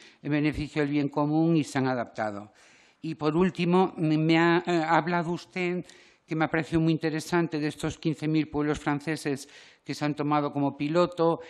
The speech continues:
y en donde parece que hay talleres y todo este tipo de cosas. Me ha parecido muy interesante. Solo pedirle si han evaluado en conjunto la ciudadanía y también por zonas, eh, la aceptación que está teniendo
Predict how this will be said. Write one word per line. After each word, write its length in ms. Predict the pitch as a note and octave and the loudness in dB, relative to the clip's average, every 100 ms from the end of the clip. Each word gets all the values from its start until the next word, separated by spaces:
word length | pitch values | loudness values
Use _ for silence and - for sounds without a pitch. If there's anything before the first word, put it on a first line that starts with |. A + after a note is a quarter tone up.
| - - | -20 -8
y 140 | C#3 | -4
en 100 | C#3+ | -2
donde 340 | C#3 C3+ C3+ | -2 -2 -4
parece 460 | C3 C#3 C3+ C3 D3+ | -2 -4 -4 -8 -8
que 100 | C#3+ | -4
hay 200 | C#3 C3+ | -4 -4
talleres 1000 | - B2+ B2 D#3 D3+ D#3 D#3 D3+ D3 - | -6 -6 -4 -4 -4 -2 0 0 0 -4
y 60 | C#3 | -6
todo 160 | C#3 | -4
este 180 | C#3 - | -4 -8
tipo 300 | - C#3 C#3+ | -12 -6 -4
de 100 | C#3 | -4
cosas. 380 | D3 D3+ E3+ - - _ _ | -4 -2 -2 -4 -20 _ _
Me 80 | - | -8
ha 60 | D#3 | -4
parecido 320 | D#3+ D3 D3+ | -4 -2 -2
muy 140 | D3+ | 0
interesante. 720 | D#3+ E3 D#3 D3+ F3+ E3 F3 - - - _ | 0 -2 -4 0 2 4 0 -2 -12 -20 _
Solo 400 | - - F3+ F3 | -14 0 2 2
pedirle 460 | E3+ D#3+ F3+ F3 E3+ | 0 -2 -2 0 -2
si 280 | - D3+ - | 0 -2 0
han 140 | D#3+ | 2
evaluado 800 | D#3+ D#3 D#3 D3+ D#3+ C#3+ C3+ - - | 4 4 4 4 4 4 0 -2 -6
en 220 | C3+ C3 | -4 -4
conjunto 840 | - C3 B2 - E3+ D3 B2+ A#2+ - - - | -4 -6 -4 -2 -2 0 0 -2 -6 -20 -16
la 160 | C#3 C#3 | -2 -2
ciudadanía 880 | - C#3 C3 C3 C3+ D#3 D#3+ B2+ A#2+ | -2 -4 -2 0 0 2 4 2 -2
y 120 | C#3 | -8
también 520 | B2+ B2+ C3 D3+ C#3 | -6 -6 -2 -2 -2
por 180 | C#3 G#2 | -4 -6
zonas, 680 | - D3+ D3+ B2 A#2+ - - - - - | -6 -2 0 0 -4 -10 -20 -20 -20 -12
eh, 320 | - C#3+ C#3 D3 | 0 2 2 2
la 100 | C#3 | 0
aceptación 680 | C3+ C3+ - C#3 - E3 D3+ | 0 -6 -6 -6 0 0 2
que 280 | D3+ C#3 C3+ | 0 0 0
está 220 | - D3 | -2 -6
teniendo 720 | - C#3 C#3 C#3 C#3 C#3 C3 | -4 -2 0 0 0 -2 -4